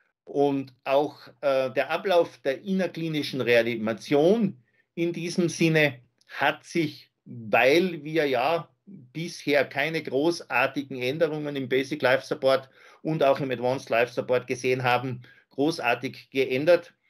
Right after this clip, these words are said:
sodass auch da wieder nur leichte Anpassungen im innerklinischen Betrieb notwendig sein werden. Damit können wir auch den Advanced Life Support in seinen fünf Kernaussagen zusammenfassen.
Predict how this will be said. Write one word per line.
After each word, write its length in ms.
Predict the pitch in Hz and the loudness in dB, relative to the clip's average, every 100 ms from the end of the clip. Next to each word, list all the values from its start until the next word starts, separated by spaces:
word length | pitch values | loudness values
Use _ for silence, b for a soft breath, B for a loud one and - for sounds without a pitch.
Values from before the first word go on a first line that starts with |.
| b b | b b
sodass 500 | - 151 143 143 - - | -8 0 0 0 -4 2
auch 240 | 123 - - | 2 0 -2
da 240 | 113 143 | 0 2
wieder 180 | 165 160 | 0 -4
nur 200 | 156 143 | 0 0
leichte 420 | 123 143 - 151 | 0 -4 -6 -8
Anpassungen 1200 | 123 139 139 135 - - 131 - 160 139 139 123 123 b b - | -6 -4 -4 -4 -8 -4 -4 -4 -4 -2 -2 -6 -14 b b -8
im 380 | 165 156 151 151 - | -2 -2 -2 -8 -6
innerklinischen 760 | 160 151 147 147 135 143 131 | -2 -2 0 -2 -2 -4 -4
Betrieb 640 | - 107 113 123 135 - - _ | 0 -2 0 -2 -2 -8 -20 _
notwendig 800 | 113 120 123 127 117 120 113 98 | -4 2 4 4 2 0 -2 -8
sein 440 | - 117 117 117 | 0 2 2 0
werden. 400 | 104 123 110 82 - _ _ _ _ | 2 2 2 -4 -14 _ _ _ _
Damit 380 | 143 202 - _ | -4 -4 -6 _
können 340 | 175 202 202 | -2 0 0
wir 220 | 175 170 143 | 0 0 0
auch 260 | 147 - - _ _ | -2 -6 -20 _ _
den 260 | 139 135 127 - | -6 -6 -10 -12
Advanced 500 | 131 123 139 127 - | -6 -2 -2 -2 0
Life 280 | 120 226 - | 2 2 0
Support 480 | 214 208 208 - _ _ _ _ | -4 -2 -4 -6 _ _ _ _
in 200 | 202 165 | -6 -4
seinen 320 | 165 160 165 | -2 -2 -4
fünf 320 | 151 175 165 - | -4 -6 -6 -2
Kernaussagen 1400 | 147 156 165 _ 147 151 151 - - 156 131 135 135 | 0 0 -4 _ 0 0 -2 -12 -8 -2 -2 -2 -6
zusammenfassen. 1080 | - 127 127 139 180 175 165 151 180 160 | -10 -6 -4 -2 -4 0 0 0 -4 -6